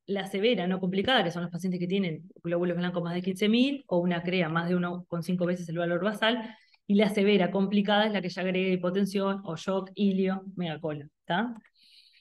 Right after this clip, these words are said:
En base a eso también vamos a hablar del tratamiento. El tratamiento, lo primero y principal es, en lo posible, suspender el tratamiento antibiótico que estaba recibiendo el paciente, obviamente que a veces no es posible, pero bueno.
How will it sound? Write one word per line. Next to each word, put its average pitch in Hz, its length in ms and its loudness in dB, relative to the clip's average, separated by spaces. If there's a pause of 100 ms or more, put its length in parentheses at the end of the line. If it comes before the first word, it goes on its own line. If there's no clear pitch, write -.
(280)
En 208 120 8
base 214 180 8
a 240 60 10
eso 254 160 6
también 226 460 6
vamos 196 260 0
a - 20 2
hablar 190 200 0
del 190 280 0
tratamiento. 233 720 0
El 190 100 0
tratamiento, 202 480 0
lo 190 160 0
primero 208 360 2
y - 20 2
principal 196 560 -2
es, 190 400 -6
en 170 240 0
lo 208 140 6
posible, 233 760 2
suspender 185 640 0
el 175 100 -6
tratamiento 170 320 -2
antibiótico 165 420 -2
que 170 60 -8
estaba 165 240 -2
recibiendo 165 320 -4
el 175 80 -2
paciente, 220 420 2
obviamente 170 280 2
que 160 60 0
a - 20 0
veces 165 340 -8
no 165 80 -4
es 160 80 -6
posible, 233 400 0
pero 160 180 0
bueno. 202 320 2